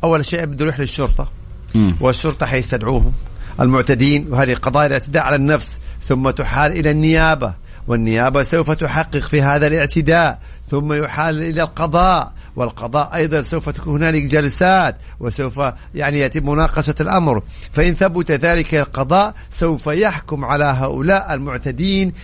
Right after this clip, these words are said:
Speaker 1: بتعزيرهم بالسجن، ولكن إن ثبت له ذلك، هذه الإجراءات تبغى تاخذ وقت. فأنت اليوم لما تقول: "والله الآن إحنا في المحكمة، ولكن، يعني، إلى الآن ما صار شيء"، طب، انتظر حتى يصير شيء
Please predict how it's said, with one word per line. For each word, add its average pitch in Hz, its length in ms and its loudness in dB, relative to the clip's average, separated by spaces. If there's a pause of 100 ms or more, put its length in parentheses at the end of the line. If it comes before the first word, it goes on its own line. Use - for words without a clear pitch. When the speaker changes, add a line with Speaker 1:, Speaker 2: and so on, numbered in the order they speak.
(140)
Speaker 1:
بتعزيرهم 135 1500 2 (240)
بالسجن، 127 520 -2 (280)
ولكن 175 480 2
إن 226 180 -2
ثبت 147 380 -2
له 120 280 2
ذلك، 98 240 2 (220)
هذه 196 420 2
الإجراءات 160 760 2 (240)
تبغى 135 200 -2
تاخذ 208 380 -2
وقت. 240 260 0 (440)
فأنت 147 280 2
اليوم 143 560 4 (200)
لما 127 240 2
تقول: 131 240 -2
"والله 139 340 2
الآن 156 220 0
إحنا 131 200 -2
في - 80 0
المحكمة، 139 520 2
ولكن، 135 360 2
يعني، 135 200 0
إلى 147 80 2
الآن 151 140 0
ما 143 180 2
صار 127 220 0
شيء"، 117 300 0 (220)
طب، 117 140 0
انتظر 185 520 2 (240)
حتى 214 420 0
يصير 123 260 -6
شيء 90 280 0